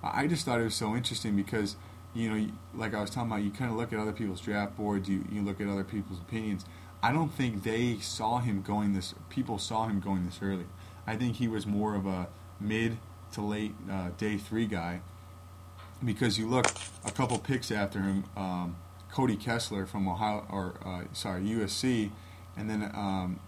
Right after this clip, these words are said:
about, uh, ten picks a-, after that, Connor Cook from Michigan State.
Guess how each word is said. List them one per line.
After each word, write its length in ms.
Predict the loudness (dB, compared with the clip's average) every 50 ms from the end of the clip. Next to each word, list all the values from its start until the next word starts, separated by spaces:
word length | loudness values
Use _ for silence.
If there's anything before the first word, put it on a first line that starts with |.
| -10 0
about, 320 | 0 0 0 0 -2 -6 -6 -4
uh, 240 | -4 -2 -2 -2 -2 -2
ten 220 | 0 0 0 2
picks 220 | 2 2 0 2 0
a-, 180 | -2 -2 0
after 240 | 2 0 0 2 0
that, 280 | 0 2 2 2 0 -2
Connor 280 | -2 -2 0 0 0
Cook 240 | -2 0 -2 -2 -2
from 160 | -2 0 0
Michigan 320 | 0 0 0 -2 -4 -4 -6
State. 340 | -6 -6 -6 -6 -6 -6